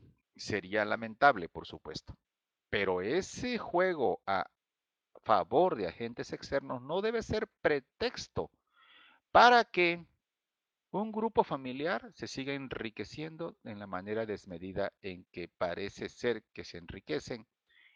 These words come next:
y se disputan los cargos públicos tanto de Nueva Alianza como del Sindicato Nacional de Trabajadores de la Educación. Son los primeros que van a esos cargos. Entonces, eso no puede seguir ocurriendo.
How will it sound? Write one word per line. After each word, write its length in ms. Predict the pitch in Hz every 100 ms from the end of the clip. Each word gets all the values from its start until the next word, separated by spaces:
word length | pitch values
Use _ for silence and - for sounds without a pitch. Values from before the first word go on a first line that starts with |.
| _
y 140 | 107
se 140 | - 101
disputan 560 | 95 - 123 - 135
los 140 | 113 -
cargos 340 | 107 113 120
públicos 500 | - 127 113 117 104
tanto 320 | 98 95 101
de 100 | 92
Nueva 220 | 92 87
Alianza 540 | 87 90 92 104 185 220 _ _ _ _ _
como 260 | 107 98
del 140 | 95 90
Sindicato 540 | 95 87 - 90 107
Nacional 380 | 90 - 85 85
de 80 | 87
Trabajadores 520 | - 82 82 82 82
de 80 | 85
la 60 |
Educación. 460 | 80 - - - - _ _ _ _
Son 240 | - 120
los 140 | 127 123
primeros 460 | 127 107 135 147
que 120 | - 98
van 200 | 101 98
a 60 |
esos 240 | 98 120 -
cargos. 540 | 147 131 80 80 - _ _ _ - _
Entonces, 500 | 107 98 113 117 - -
eso 360 | 175 185 147
no 240 | 113 107 139 _
puede 320 | 139 180 190
seguir 280 | - 85 90
ocurriendo. 680 | 101 - 127 135 123 85